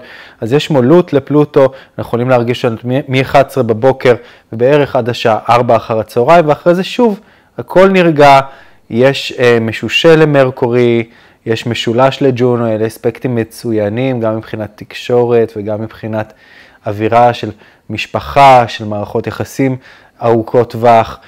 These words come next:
של שותפות. אמ, אנחנו צריכים לשים לב, לא לבקש יותר מדי,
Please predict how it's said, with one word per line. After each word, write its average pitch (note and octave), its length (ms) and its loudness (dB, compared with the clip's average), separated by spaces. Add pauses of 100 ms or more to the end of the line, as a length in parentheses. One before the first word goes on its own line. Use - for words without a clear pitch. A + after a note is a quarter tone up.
(140)
של A2 200 -8
שותפות. A2+ 840 -2 (880)
אמ, A2+ 540 -2 (840)
אנחנו B2 220 -4
צריכים G3 240 -6
לשים E3+ 280 -2
לב, B2 200 0
לא B2+ 160 4
לבקש C#3+ 500 0
יותר B2+ 280 0
מדי, B2 400 2